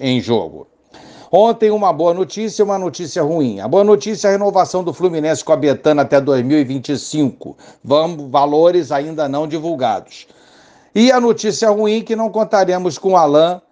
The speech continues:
na Copa do Brasil. Burocracia com vídeo de trabalho atrasou a regularização do atleta, infelizmente. Uma notícia ruim.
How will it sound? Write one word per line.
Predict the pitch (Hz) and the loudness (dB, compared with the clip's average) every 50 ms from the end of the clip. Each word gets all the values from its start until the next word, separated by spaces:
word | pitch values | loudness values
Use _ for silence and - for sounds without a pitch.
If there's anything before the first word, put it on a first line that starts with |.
| _ _ - | _ _ -6
na | - 180 165 | -2 0 0
Copa | 147 - 185 175 - - 160 | 0 2 2 2 2 2 0
do | 147 151 147 | 0 0 2
Brasil. | 156 156 151 135 104 98 113 107 | 4 4 4 2 0 -4 -8 -6
Burocracia | 104 107 147 165 165 135 185 165 156 135 - - - 190 202 196 180 | -4 -2 -2 -2 -2 -2 0 0 0 -2 -2 -6 -6 -2 0 0 0
com | 131 175 170 151 | 0 0 -2 0
vídeo | 127 139 160 147 131 151 | 0 0 -2 -2 -2 -2
de | 147 | -2
trabalho | - 151 139 131 120 117 143 143 143 143 147 | 2 4 4 4 4 4 4 2 4 4 4
atrasou | 160 160 160 - 151 135 127 117 107 123 151 156 | 2 2 2 0 0 0 0 -2 -2 -2 0 2
a | |
regularização | 135 143 143 143 139 135 131 131 131 117 131 123 117 - - 135 127 | 2 2 0 -2 -2 -4 -2 -2 -2 0 0 0 0 0 -2 -2 0
do | 123 123 | 0 -2
atleta, | 113 110 - 131 147 160 175 165 - - 175 156 - - | -2 -2 -2 2 2 4 4 2 2 0 -2 -2 -2 -2
infelizmente. | 233 240 240 226 185 135 - - 180 185 180 156 151 139 110 107 113 120 110 92 78 - - - - _ _ _ _ - | 0 0 0 0 -4 -8 -8 -4 0 0 0 0 -2 -6 -6 -6 -6 -6 -6 -8 -12 -18 -20 -20 -20 _ _ _ _ 0
Uma | 143 143 | 0 2
notícia | 139 131 123 - 139 123 - - 127 | 2 2 0 -2 -4 -2 0 0 0
ruim. | 110 120 120 110 87 | 0 0 -2 -2 -6